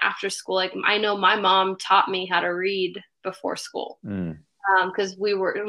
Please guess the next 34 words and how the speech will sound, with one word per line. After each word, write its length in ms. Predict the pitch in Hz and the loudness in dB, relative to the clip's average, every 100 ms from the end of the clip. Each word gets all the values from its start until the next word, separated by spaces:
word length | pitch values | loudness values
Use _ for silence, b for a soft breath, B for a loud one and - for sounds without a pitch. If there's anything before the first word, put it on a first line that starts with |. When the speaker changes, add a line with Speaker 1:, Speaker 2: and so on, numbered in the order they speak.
| - | 0
Speaker 1:
I 60 | |
mean, 160 | 208 196 | 0 2
one, 180 | 208 220 | 4 4
a 40 | 196 | 4
part 240 | - 226 | 4 4
of 120 | 190 | 4
it 120 | 185 | 0
is 140 | - 190 | -4 -8
'cause 120 | 196 | -8
she 180 | - 190 | -8 -8
just, 220 | 185 - _ 190 - | -10 -12 _ -20 -16
you 120 | 208 190 | -8 -6
know, 120 | 180 | -6
was 240 | 180 190 - | -6 -8 -6
a 60 | 208 | -4
little 180 | 196 190 | -2 -2
concerned 460 | 190 190 - 190 185 | -4 -8 -2 0 2
I 60 | |
wasn't 320 | 180 180 185 | 0 -2 -2
getting 180 | 180 180 | -2 -2
enough 220 | 185 190 - | -2 -4 4
English 640 | 247 240 269 - - - | 4 6 6 4 -2 -2
<laughs> 40 | - | 0
in 160 | 277 | 0
school 340 | - - 330 320 | 0 2 2 2
'cause 300 | 302 - 262 | -2 0 4
I 120 | 240 | 6
was 200 | 233 226 | 6 4
Speaker 2:
Sure. 360 | - 180 180 208 | 0 2 2 0
Speaker 1:
learning 440 | - 226 - 226 403 | 0 -2 -2 -10 -12
in 100 | - | -2
Spanish, 500 | - 285 214 196 208 | 2 4 2 0 2
right? 220 | 196 202 | 2 2
So, 220 | 247 214 | 0 0